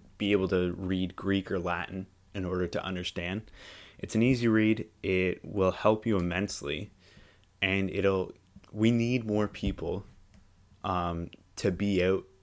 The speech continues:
in public asking these questions to these people. 'Cause you can see out in culture, culture is not going towards Christianity, right? It's going the opposite way, right? So that's,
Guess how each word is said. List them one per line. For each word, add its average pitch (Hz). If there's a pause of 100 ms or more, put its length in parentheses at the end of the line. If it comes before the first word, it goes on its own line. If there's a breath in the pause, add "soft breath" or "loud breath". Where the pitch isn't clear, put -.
(180)
in 90
public - (1120 soft breath)
asking 101
these 92
questions 92
to 87
these 85
people. 80
'Cause 95
you 104
can 113
see 127 (400 loud breath)
out 107
in 98
culture, -
culture 107
is 90
not 90 (480 soft breath)
going 101
towards 92
Christianity, 82 (1000 soft breath)
right? 95
It's 95
going 95
the 95
opposite 87
way, - (580)
right? 95
So -
that's, -